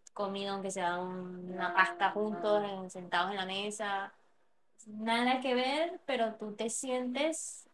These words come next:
Speaker 1: o esa persona hace, genera cosas en ti que te enamore y que te guste, y, y es como, ¿por qué? Si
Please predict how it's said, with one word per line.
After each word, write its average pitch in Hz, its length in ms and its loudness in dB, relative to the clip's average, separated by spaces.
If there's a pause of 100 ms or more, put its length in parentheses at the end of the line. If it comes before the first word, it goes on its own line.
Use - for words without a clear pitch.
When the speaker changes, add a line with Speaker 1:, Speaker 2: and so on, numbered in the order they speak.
Speaker 1:
o 202 160 -2
esa 208 240 -2
persona 226 760 -4
hace, 208 460 -4 (140)
genera 190 300 -6
cosas 220 260 -4
en 226 180 -4
ti 240 280 -6
que 262 100 -6
te 226 120 -12
enamore 196 520 -6
y 277 160 -8
que 202 120 -10
te 208 120 -8
guste, 202 480 -8
y, 214 300 -8 (360)
y 208 80 -10
es 202 60 -12
como, 240 380 -2 (140)
¿por 190 180 -10 (100)
qué? 277 300 -8
Si 214 420 -10